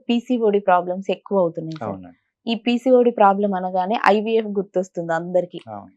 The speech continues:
Speaker 1: ఐవీఎఫ్కి వెళ్తే ప్రాబ్లం సాల్వ్ అవుతుంది,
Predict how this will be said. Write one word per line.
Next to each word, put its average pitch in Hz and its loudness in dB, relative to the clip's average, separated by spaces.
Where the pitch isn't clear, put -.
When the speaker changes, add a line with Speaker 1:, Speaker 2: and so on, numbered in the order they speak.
Speaker 1:
ఐవీఎఫ్కి 190 -2
వెళ్తే 180 0
ప్రాబ్లం 190 4
సాల్వ్ 175 2
అవుతుంది, 175 -6